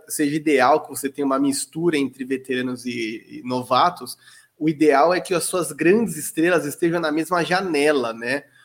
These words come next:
Ou próximo da mesma janela. Isso é, por exemplo, o que acontece no Warriors dinastia, né? Klay Thompson, ah, Stephen Curry e Draymond Green estão todos na mesma janela, inclusive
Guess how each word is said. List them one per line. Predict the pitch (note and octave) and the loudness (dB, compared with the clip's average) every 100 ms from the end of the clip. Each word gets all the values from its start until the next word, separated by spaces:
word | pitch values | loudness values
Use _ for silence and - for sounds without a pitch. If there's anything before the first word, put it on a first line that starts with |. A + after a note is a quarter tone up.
| _ | _
Ou | - D3+ E3+ - | 0 0 0 0
próximo | D#3+ E3 F3 - C3+ A#2+ | 6 6 6 2 -2 -4
da | A#2 B2 | -2 -2
mesma | B2 B2+ C3+ | 0 0 0
janela. | A#2+ B2+ B2 A2+ A2 | 0 -2 -2 -4 -6
Isso | B2+ C#3 | -6 -4
é, | |
por | D3+ | -2
exemplo, | C#3+ C3+ C#3+ D#3+ | -2 -2 -6 -6
o | |
que | E3 | -10
acontece | D#3 E3+ D#3+ D3+ F#3+ | -8 -6 -4 -4 -6
no | F#3+ | -4
Warriors | D#3+ D3 D3+ D#3 - | 0 2 2 0 -2
dinastia, | D#3+ F3 F3 - F#3+ | -4 -2 -4 -2 0
né? | C3 C3+ | 0 -2
Klay | C3 B2+ B2+ | -2 -6 -4
Thompson, | C#3 C#3+ C#3 D#3+ D#3 - _ _ _ | -4 -4 -4 -4 -4 -6 _ _ _
ah, | C3+ C3 - | -4 -2 -4
Stephen | - C#3 D3+ C#3+ | -2 -2 -2 -2
Curry | C#3+ C3 C3+ | -2 2 0
e | |
Draymond | C3+ C3 D3+ E3+ | 0 0 0 0
Green | C#3+ D#3 | -2 -2
estão | D3+ F#3 | -2 -2
todos | F3 D#3+ | -2 -2
na | D#3+ | -2
mesma | C#3 B2+ B2+ B2+ | -2 -2 -2 -2
janela, | D3 B2 B2 D#3+ | -2 0 0 0
inclusive | F3+ E3 B2+ D#3 G3+ | -4 -6 -4 -4 -4